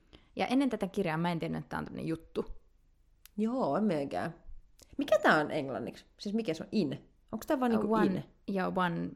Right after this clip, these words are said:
Speaker 1: bed tai one room. Joku tämmönen one bed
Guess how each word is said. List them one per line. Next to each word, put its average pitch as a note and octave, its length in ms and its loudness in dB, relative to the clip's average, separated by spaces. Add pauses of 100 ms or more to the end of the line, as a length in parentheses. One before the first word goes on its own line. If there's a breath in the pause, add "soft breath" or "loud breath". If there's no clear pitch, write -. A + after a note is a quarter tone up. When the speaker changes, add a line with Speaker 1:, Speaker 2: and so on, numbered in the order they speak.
Speaker 1:
bed - 300 -8 (220)
tai - 120 -6
one - 260 -4 (120)
room. F#3 340 -6 (420 soft breath)
Joku F#3+ 180 0
tämmönen F#3 320 -8 (500)
one F3+ 200 -2
bed E3+ 220 -6